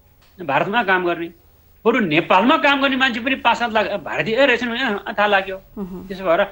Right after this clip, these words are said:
Speaker 1: हामीले अहिले तथ्याङ्क राख्ने पनि यो टाइम नै भयो। यस कारणले हामीले भारतसँग चाहिँ वार्तालाप गर्दाखेरि थाहा भयो कि हाम्रो मान्छे,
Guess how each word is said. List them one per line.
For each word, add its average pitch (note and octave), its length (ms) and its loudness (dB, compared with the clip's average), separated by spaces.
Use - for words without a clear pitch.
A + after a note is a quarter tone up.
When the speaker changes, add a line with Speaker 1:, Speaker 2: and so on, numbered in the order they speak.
Speaker 1:
हामीले C4 320 2
अहिले B3+ 400 2
तथ्याङ्क A#3 400 -2
राख्ने A3 320 0
पनि A3 160 -2
यो F#3+ 140 -2
टाइम E3 160 0
नै G3 140 -6
भयो। - 240 -10
यस A3+ 120 -6
कारणले C4 320 4
हामीले A#3+ 260 2
भारतसँग A#3 640 0
चाहिँ G#3+ 400 -6
वार्तालाप G3 460 2
गर्दाखेरि F3 340 -2
थाहा D#3 200 0
भयो C#3 160 -2
कि C4 140 0
हाम्रो G#3+ 420 4
मान्छे, A#3 380 2